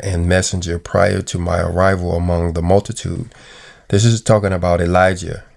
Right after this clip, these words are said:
and the comforting spirit. It says, "Because you have ignored my teachings due to your spiritual ignorance, you are still worshiping the golden calf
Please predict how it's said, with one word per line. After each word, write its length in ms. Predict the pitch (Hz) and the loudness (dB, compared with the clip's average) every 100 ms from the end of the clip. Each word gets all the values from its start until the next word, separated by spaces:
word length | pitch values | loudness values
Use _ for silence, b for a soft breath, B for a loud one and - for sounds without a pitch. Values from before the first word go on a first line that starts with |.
| - - | -18 -10
and 300 | 87 85 85 | -6 -4 -6
the 60 | |
comforting 480 | - 95 90 92 85 | -2 -2 0 -4 -4
spirit. 500 | - - 85 82 - _ B B B B B | -6 -2 -2 -2 -6 _ B B B B B
It 60 | - | -4
says, 260 | - 90 87 | 0 0 0
"Because 460 | 90 - 110 104 | -2 4 4 4
you 80 | 104 | 2
have 240 | 98 92 87 | 4 2 2
ignored 460 | 87 98 110 95 | 2 4 4 4
my 120 | 90 | 0
teachings 560 | 87 - 113 92 87 82 | -2 -2 -2 -2 -2 -2
due 200 | 92 101 | -2 -2
to 160 | - 92 | -2 0
your 280 | 90 87 | 2 0
spiritual 600 | 87 - - 101 95 - 90 | -2 -2 0 2 2 -2 -2
ignorance, 480 | 95 92 85 85 - B B B | 0 0 0 -4 -10 B B B
you 140 | 95 87 | 2 2
are 100 | 87 | 2
still 340 | - 98 92 | 2 2 4
worshiping 480 | 92 98 - - 87 | 4 2 0 -4 -2
the 80 | 87 | 0
golden 380 | 87 87 85 85 | 0 0 0 0
calf 760 | 104 95 85 82 - - - | 2 2 0 -4 -12 -20 -20